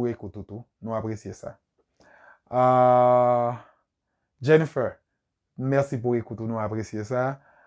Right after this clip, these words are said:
Gen anpil lòt <laughs> moun, wi. M pa vle nou tchòk pò nou... Nou apresye sa. Mèsi pou ekoute w.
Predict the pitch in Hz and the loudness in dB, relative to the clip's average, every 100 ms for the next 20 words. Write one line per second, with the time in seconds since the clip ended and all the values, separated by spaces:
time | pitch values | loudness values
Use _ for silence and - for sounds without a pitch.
0 | _ - 135 139 135 135 135 127 120 147 | _ 0 4 6 6 6 4 2 2 2
1 | 151 - 160 143 - - 175 165 156 147 | 2 2 2 2 0 0 6 6 6 -2
2 | 143 147 160 165 131 127 131 135 131 131 | -2 0 2 2 0 -2 2 2 2 -4
3 | 147 - _ 185 175 139 - _ _ - | -8 -12 _ 8 8 8 4 _ _ -12
4 | 139 139 135 131 123 120 _ 131 139 135 | -4 -2 -2 -4 -6 -12 _ 0 2 4
5 | 139 135 143 139 123 123 113 117 113 117 | 2 2 2 2 -2 -4 -4 -4 -4 -8
6 | 151 175 | -10 -12